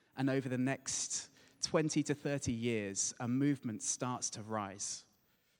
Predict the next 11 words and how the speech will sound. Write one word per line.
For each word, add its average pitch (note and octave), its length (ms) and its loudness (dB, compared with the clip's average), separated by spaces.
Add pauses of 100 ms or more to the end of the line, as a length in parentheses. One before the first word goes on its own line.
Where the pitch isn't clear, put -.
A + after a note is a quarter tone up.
(320)
With C3+ 100 -2
Hannah C#3 300 0
More, C#3+ 360 2
with C3 220 -2
Oleardo C3+ 520 0
Equiano, B2+ 680 -4
with B2 240 -8
this C3+ 240 -2
wave D3 560 0
of - 200 -6
abolitionists B2 1040 -4